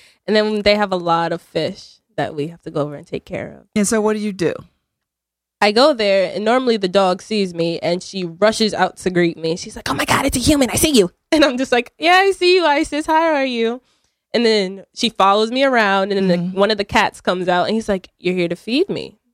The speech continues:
Speaker 1: Okay. And that's pretty much how I am when I see food. I'm just like, "You're here to feed me." Okay. So he'll come and rush by me, and then he'll brush up, and then he'll be like, "All right, stop playing with me. Feed me." <laughs> And Isis pretty much follows me around, and I take her on walks,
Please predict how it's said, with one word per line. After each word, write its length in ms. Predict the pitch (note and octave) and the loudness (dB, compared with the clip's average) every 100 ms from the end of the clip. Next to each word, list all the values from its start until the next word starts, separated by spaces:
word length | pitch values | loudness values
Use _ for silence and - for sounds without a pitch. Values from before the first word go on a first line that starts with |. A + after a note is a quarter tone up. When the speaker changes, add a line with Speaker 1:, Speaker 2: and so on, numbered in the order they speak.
| _ - | _ -2
Speaker 1:
Okay. 460 | G#3 F4+ C#4 G#3+ - | 0 0 0 -2 -2
And 100 | G#3+ | 0
that's 160 | A#3+ - | 0 0
pretty 180 | B3+ | 0
much 160 | A#3 A3+ | 0 0
how 160 | A3+ F#3+ | 2 2
I 160 | F#3 G#3 | 2 2
am 200 | G#3 G#3+ | 0 0
when 100 | F3 | -2
I 60 | |
see 180 | G3 G#3 | -2 -4
food. 340 | G3 G#3 A3 G#3+ | 0 2 2 0
I'm 80 | G3+ | -6
just 160 | G3 | -4
like, 200 | F3 F3 | -4 -4
"You're 180 | E3 F#3 | -2 -2
here 180 | G3 D#3+ | 0 0
to 60 | G3+ | 0
feed 380 | - C#4+ G4 G#3 | -2 2 2 2
me." 260 | D3 D3 - - | -6 -8 -10 2
Okay. 580 | G#3 C#4 - F3 E3+ A3 _ _ _ - | 4 4 2 0 0 -6 _ _ _ 0
So 100 | A3 | 2
he'll 120 | A3 | 2
come 300 | A3 A3+ A3 | 0 0 0
and 120 | A3 G3 | -2 -2
rush 180 | G#3 | -2
by 260 | - F#3+ F#3+ | 0 0 0
me, 260 | G3+ G3 F3+ | 0 -2 -2
and 100 | F#3 | 0
then 80 | F#3+ | 0
he'll 100 | F3+ | 2
brush 240 | F3+ F#3+ | 0 0
up, 180 | F#3+ F#3 - | -2 -4 -8
and 80 | F3+ | -6
then 60 | |
he'll 80 | F3+ | -4
be 80 | E3 | -4
like, 140 | - | -4
"All 100 | C#3+ | -4
right, 220 | E2 C#2 _ _ | -6 -12 _ _
stop 220 | - F3+ | -2 -2
playing 180 | - E3 | -2 -6
with 100 | - - | -8 -12
me. 80 | |
Feed 240 | - A3 F3 | 0 0 2
me." 800 | E3+ A#3 E4 - C4+ C4 A#3+ - | 2 6 6 6 0 0 -2 -4
<laughs> 40 | _ _ _ - | _ _ _ -4
And 140 | A3 | 0
Isis 380 | F3 G3 G#3 A3 | 2 0 -2 -4
pretty 160 | - G#3+ | -2 0
much 200 | G3+ - | 0 0
follows 340 | G3 F#3 G3+ | 0 2 0
me 120 | G3+ | 0
around, 440 | F#3 F3 F3+ F3+ G3 | -2 0 0 0 -2
and 100 | F#3+ | -6
I 60 | F#3 | -4
take 220 | G3+ F#3+ | -4 -2
her 80 | F#3 | 0
on 160 | F#3 | 2
walks, 480 | E3+ E3+ F3 - _ | 2 2 0 -6 _